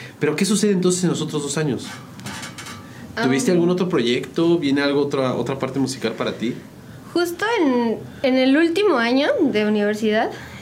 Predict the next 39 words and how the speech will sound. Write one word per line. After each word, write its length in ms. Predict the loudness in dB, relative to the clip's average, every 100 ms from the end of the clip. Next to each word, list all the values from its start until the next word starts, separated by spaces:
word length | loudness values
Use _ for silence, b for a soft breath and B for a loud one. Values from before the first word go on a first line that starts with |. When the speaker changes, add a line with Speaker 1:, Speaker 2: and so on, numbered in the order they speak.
| 0
Speaker 2:
eh, 600 | 2 4 4 4 4 2
yo 120 | 2
me 80 | 2
empecé 280 | 2 2 0
a 60 | 0
preparar, 480 | -2 -2 0 0 -4 B B B -14 -6
digo, 200 | 0 0 0
perdón, 180 | 0 2
de 140 | 4 2
la 80 |
prepa, 260 | 2 0 2
me 80 | 2
empecé 280 | 0 -2 0
a 20 |
preparar 340 | 0 0 0
para 160 | 0 0
la 80 | 0
universidad. 460 | 0 -2 -2 -4 -4 -14 B B B B B -8 0
Eh, 400 | 2 4 2 0
para 180 | 0 0
el 80 | 0
prope 420 | 0 0 0 0
y 60 | 0
todo 240 | 0 2
eso, 180 | 2 2
Speaker 1:
O 20 | 2
sea, 60 |
Speaker 2:
porque 220 | 2 2 2
Speaker 1:
¿ya 60 |
habías 200 | 4 2
decidido 380 | 2 2 2 2
que 120 | 2
ibas 180 | 2 0
a 40 |
estudiar 260 | -4 -2 0
música? 200 | 0 0
Speaker 2:
Sí, 120 | 2
yo 80 | 4
desde, 460 | 4 4 2 0 0